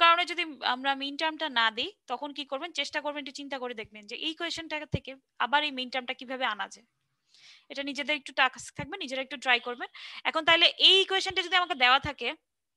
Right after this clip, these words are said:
এটা দেওয়া আছে এবং মিন টার্মও দেওয়া আছে, তাহলে তো আমার জন্য খুবই সহজ ডিকোডার বানানো। আমি just কি করব, আগের মতো যে যে মিন টার্ম দরকার সেগুলোকে নিয়ে or করে আমার কি হয়ে যাবে, ডিকোডার ক্রিয়েট হয়ে যাবে। So করলাম।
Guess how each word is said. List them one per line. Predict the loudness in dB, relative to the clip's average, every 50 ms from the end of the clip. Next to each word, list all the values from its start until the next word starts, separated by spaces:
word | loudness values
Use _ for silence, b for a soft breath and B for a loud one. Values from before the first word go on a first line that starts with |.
| _ _ _ _ _ _ _ _ _ _ _ _ _ _ _ _ _ _
এটা | 0 0 2 4
দেওয়া | 6 8 8 8
আছে | 6 6 4 2
এবং | 0 0 0 -4 -6
মিন | -6 -2
টার্মও | -2 -2 -2 0 0 2
দেওয়া | 2 2 2
আছে, | 0 -4 -4
তাহলে | -4 -4 -2
তো | -2 -2
আমার | -2 -2 -4
জন্য | -6 -10 -16 -14
খুবই | -10 -10 -4 -2
সহজ | -2 -2 -2 -6 -8 -10 -10
ডিকোডার | -6 -6 -4 -2 -2 -2 -2
বানানো। | -2 -4 -4 -8 -10 -12
আমি | -12 -12 -12 -12
just | -14 -14 -14 _
কি | -14 -10 -8
করব, | -8 -4 0 0 0
আগের | 0 0 -4 -6 -8
মতো | -10 -10 -12 -10
যে | -8 -8 -6 -4
যে | -4 -6 -4
মিন | -6 -8 -10 -6
টার্ম | -4 -4 -2 -2 -4
দরকার | -4 -4 -6 -8
সেগুলোকে | -8 -10 -10 -10 -10 -10 -8 -8 -8
নিয়ে | -8 -4 -4 -2 -2 -2
or | -4 -4 -6
করে | -8 -6 -4 -4 -4
আমার | -4 -6 -10 -10
কি | -12 -12 -12
হয়ে | -10 -10
যাবে, | -8 -8 -8 -10 B B B B B B B B -8
ডিকোডার | -6 -4 -2 -2 -2 -4 -4
ক্রিয়েট | -8 -14 -16 -14 -16
হয়ে | -18 -18 -18
যাবে। | -18 -20 -20 -20 b b b b b b
So | -12 -10 -6
করলাম। | 0 2 2 4 4 4 2